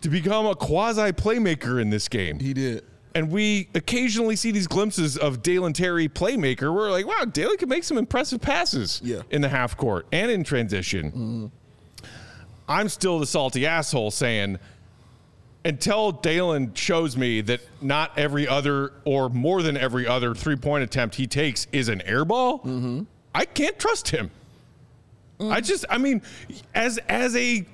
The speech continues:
Speaker 1: wing in the N B A, I,
Speaker 2: Mm-hmm.
Speaker 1: you have to be so elite at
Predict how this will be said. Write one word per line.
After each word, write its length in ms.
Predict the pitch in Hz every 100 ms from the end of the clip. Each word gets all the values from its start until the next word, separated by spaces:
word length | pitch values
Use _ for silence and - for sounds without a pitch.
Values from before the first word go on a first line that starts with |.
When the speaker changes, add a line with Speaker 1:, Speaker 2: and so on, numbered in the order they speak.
| - -
Speaker 1:
wing 600 | 147 226 294 190 147 196 - - - _ - _ _ - - -
in 120 | 214
the 120 | 240
N 100 | 240 226
B 140 | 240
A, 240 | 233 220
I, 40 | 202
Speaker 2:
Mm-hmm. 400 | 147 139 175 131 190 -
Speaker 1:
you 240 | 165 240 277
have 280 | 247 240 196
to 100 | 220
be 180 | 185 170
so 720 | - - - 214 226 247 247
elite 800 | 226 214 185 185 240 156 - - - - -
at 140 | 190